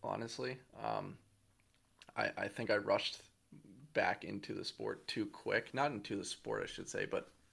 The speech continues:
to competing again. My next, so that was in June.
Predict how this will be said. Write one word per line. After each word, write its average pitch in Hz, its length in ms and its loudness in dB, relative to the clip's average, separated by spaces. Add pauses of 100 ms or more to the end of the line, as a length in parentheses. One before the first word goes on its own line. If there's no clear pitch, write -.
to - 140 -2
competing 101 540 -2
again. 110 340 0 (800)
My 117 140 2
next, 117 420 4
so - 140 -2
that 113 140 6
was 120 120 0
in 113 120 0
June. 104 440 -2